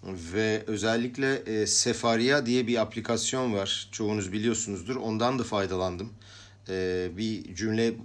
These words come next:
yazdığınız vakit hemen buluyorsunuz. Oradan önce İngilizceye çevirdim, sonra Türkçe'ye çevirdim. Onların hepsini P D F'te bulabilirsiniz.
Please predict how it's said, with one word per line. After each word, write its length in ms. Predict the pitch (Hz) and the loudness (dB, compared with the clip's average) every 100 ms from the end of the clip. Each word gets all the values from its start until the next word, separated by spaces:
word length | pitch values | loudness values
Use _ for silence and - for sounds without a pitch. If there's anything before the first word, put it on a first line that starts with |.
| - - | -16 -10
yazdığınız 600 | 110 110 104 92 113 107 | 2 2 2 2 0 2
vakit 220 | 113 - 117 | -2 -2 -2
hemen 280 | 110 107 | 0 0
buluyorsunuz. 520 | 101 110 104 110 104 104 | 2 2 2 0 -2 0
Oradan 300 | 107 113 113 | 2 2 2
önce 220 | 110 110 | 2 0
İngilizceye 500 | 110 110 117 110 101 | 0 0 0 2 2
çevirdim, 420 | 104 101 95 113 | 2 0 -2 -2
sonra 300 | - 113 107 | 0 0 -2
Türkçe'ye 360 | 117 107 113 101 | -4 -2 0 0
çevirdim. 440 | 107 101 104 143 | 0 0 0 0
Onların 300 | 123 127 135 | 2 2 2
hepsini 280 | - 127 117 | 0 -2 0
P 140 | 123 | 2
D 140 | 120 117 | 4 2
F'te 200 | 123 110 | 0 0
bulabilirsiniz. 680 | 117 117 151 - 131 - | 0 0 -2 -2 0 -2